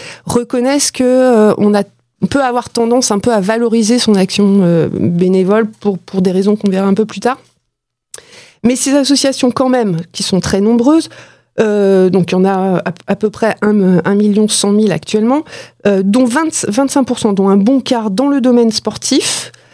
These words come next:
à peu près vingt pour cent dans le domaine des loisirs et des divertissements, seize pour cent pour la défense des causes, des droits et des intérêts, et treize pour cent dans le domaine de la culture. On y reviendra peut-être tout à l'heure. J'ai pas réussi, entre les sources de deux mille vingt-trois et les sources de deux mille dix-huit, à pouvoir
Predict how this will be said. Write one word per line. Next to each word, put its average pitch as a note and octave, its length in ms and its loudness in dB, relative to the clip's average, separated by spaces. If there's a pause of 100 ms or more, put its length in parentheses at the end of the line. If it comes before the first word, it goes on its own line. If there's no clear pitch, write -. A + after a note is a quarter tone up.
(280)
à A#3 80 0
peu B3+ 120 -6
près A#3+ 160 -2
vingt C4+ 240 -2
pour D#4+ 200 -6
cent C#4+ 160 0
dans A#3+ 120 2
le A3+ 60 2
domaine A#3 320 2
des A3 100 2
loisirs G#3 360 2
et G3+ 40 0
des G3 120 2
divertissements, F#3+ 760 -2
seize - 380 -2
pour - 200 -12
cent D4 160 0
pour C4 140 -2
la A3 100 0
défense G#3+ 460 -2 (280)
des G#3+ 120 -2
causes, A#3 240 -4
des G#3+ 100 0
droits G#3+ 260 -2
et G#3 40 -4
des F#3 180 -2
intérêts, F#3 480 0 (280)
et C4+ 100 -2
treize C4 240 -6
pour A3 160 -8
cent C#4+ 140 -2
dans B3+ 100 2
le A3 60 2
domaine A3+ 260 2
de A#3 80 2
la G#3 140 0
culture. - 360 -8 (140)
On E3+ 60 0
y E3 100 0
reviendra G3 300 2
peut-être A3 320 -4
tout - 180 -10
à E3+ 60 -4
l'heure. - 160 -8 (420)
J'ai A3 140 -2
pas F4+ 200 -2
réussi, D4 760 2
entre A#3 360 -4
les G#3+ 440 4
sources B3 360 -2
de G#3+ 100 2
deux G#3 120 0
mille A#3+ 160 2
vingt-trois A#3 560 0
et G#3 60 -4
les G3+ 80 -2
sources A3 200 -2
de G#3 100 0
deux G#3 100 2
mille G#3+ 160 2
dix-huit, A3 320 -2
à G3 100 -2
pouvoir A3+ 400 -2